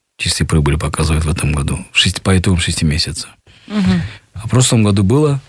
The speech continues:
Speaker 1: э, всего триста пятьдесят миллионов годовой прибыль.
Speaker 2: Триста пятьдесят миллионов годовая, а сейчас за полгода уже
Speaker 1: Да, за
Speaker 2: миллиард
Speaker 1: полгода
Speaker 2: получается.
Speaker 1: миллиард.
Speaker 2: Ого.
Speaker 1: Это говорит о том, что е-, есть там, э,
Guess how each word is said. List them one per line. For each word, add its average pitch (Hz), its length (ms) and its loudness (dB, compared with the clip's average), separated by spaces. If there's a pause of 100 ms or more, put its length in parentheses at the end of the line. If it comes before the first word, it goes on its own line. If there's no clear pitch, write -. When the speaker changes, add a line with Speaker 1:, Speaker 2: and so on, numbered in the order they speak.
Speaker 1:
э, 80 300 -2
всего 92 280 0
триста 101 340 0
пятьдесят 87 460 0
миллионов 80 360 2 (400)
годовой 80 440 2 (400)
прибыль. 71 400 0 (340)
Speaker 2:
Триста 180 220 0
пятьдесят 190 240 -2
миллионов 185 460 2
годовая, 175 580 2
а 170 40 -2
сейчас 185 260 -2
за 202 100 -2
полгода 160 440 -2
уже 101 140 0
Speaker 1:
Да, 98 80 4
за 87 40 2
Speaker 2:
миллиард 92 240 0
Speaker 1:
полгода 87 280 2
Speaker 2:
получается. 80 240 0
Speaker 1:
миллиард. 76 260 -4 (140)
Speaker 2:
Ого. 185 160 2
Speaker 1:
Это 139 340 2
говорит 117 320 2
о - 60 -18
том, 113 180 0
что 101 180 -2
е-, 98 320 0 (240)
есть 101 540 0
там, 95 260 2 (380)
э, 80 800 2